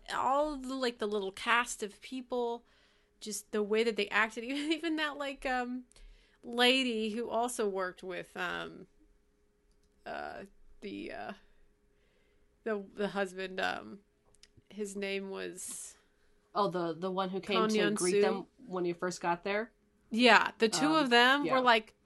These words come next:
Speaker 1: hilarious. Like, he's just, like, super smiley and adorable and handsome, and she's, like, this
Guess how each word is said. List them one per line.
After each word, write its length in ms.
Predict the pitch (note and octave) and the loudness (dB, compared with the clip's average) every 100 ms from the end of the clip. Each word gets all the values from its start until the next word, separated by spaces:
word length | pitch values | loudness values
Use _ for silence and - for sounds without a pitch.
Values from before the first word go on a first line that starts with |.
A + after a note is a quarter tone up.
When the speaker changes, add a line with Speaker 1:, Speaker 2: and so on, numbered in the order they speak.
| - | -10
Speaker 1:
hilarious. 880 | C#4 C#4 C4 G#3+ - - - - - | 0 4 6 4 2 -2 -6 -6 4
Like, 180 | A#3+ A#3+ | 4 4
he's 320 | C#4+ D4 C4 | 2 0 0
just, 280 | D4+ C#4+ - | -2 0 4
like, 340 | C4+ B3+ - | 2 2 -4
super 580 | - - F#4+ E4+ E4 D4 | -8 -2 2 2 4 2
smiley 800 | - C#4 C#4 B3+ B3+ B3 B3 A#3+ | 2 4 4 4 2 2 2 2
and 120 | G3+ | 0
adorable 720 | G3 G3 B3 B3+ B3 A#3 A#3 | -2 -2 4 6 6 6 4
and 100 | A#3 | 4
handsome, 580 | A3 A#3 A#3 A3 A#3+ A#3 | 2 2 2 0 -4 -4
and 100 | G3 | -4
she's, 280 | - B3 A3 | -6 -6 -2
like, 180 | A#3 G#3+ | -2 -2
this 280 | A3 G3 | -4 -6